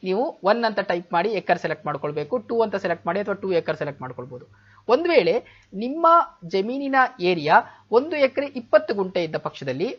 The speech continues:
ನೀವು ಗುಂಟೆ ಲೆಕ್ಕದಲ್ಲಿ ಅದನ್ನ ಸೆಲೆಕ್ಟ್ ಮಾಡ್ಕೊಳ್ಬೇಕಾಗತ್ತೆ. ಉದಾಹರಣೆಗೆ ನನ್ನ ಹತ್ರ ಅರ್-, ಒಂದು ಎಕರೆ ಇಪ್ಪತ್ತು ಗುಂಟೆ ಜಮೀನಿದೆ ಅಂತಂದ್ರೆ ಅದರ ಒಟ್ಟು ವಿಸ್ತೀರ್ಣ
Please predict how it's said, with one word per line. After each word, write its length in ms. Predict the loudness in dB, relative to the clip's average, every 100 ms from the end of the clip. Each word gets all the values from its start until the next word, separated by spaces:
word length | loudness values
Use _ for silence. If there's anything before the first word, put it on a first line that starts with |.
| -10
ನೀವು 220 | -6 -6
ಗುಂಟೆ 440 | -6 -8 0 4
ಲೆಕ್ಕದಲ್ಲಿ 460 | 4 2 0 -2 -2
ಅದನ್ನ 260 | -2 -2 -6 -4
ಸೆಲೆಕ್ಟ್ 260 | -2 -2 -2
ಮಾಡ್ಕೊಳ್ಬೇಕಾಗತ್ತೆ. 960 | -2 -2 -4 -6 -6 -4 -4 -6 -20 -10
ಉದಾಹರಣೆಗೆ 480 | 2 6 6 4 0 -2 -4 _ -4
ನನ್ನ 140 | 0
ಹತ್ರ 160 | 2 4
ಅರ್-, 240 | 2 2 -2 -4
ಒಂದು 240 | -4 -2
ಎಕರೆ 300 | -2 -2 -4
ಇಪ್ಪತ್ತು 320 | -2 0 0
ಗುಂಟೆ 240 | 0 0 0
ಜಮೀನಿದೆ 420 | 0 -4 -4 -2
ಅಂತಂದ್ರೆ 500 | -2 -4 -6 -4 -4
ಅದರ 160 | -4 0 2 0 -4 -12
ಒಟ್ಟು 240 | -8 -4
ವಿಸ್ತೀರ್ಣ 360 | -4 -4 -2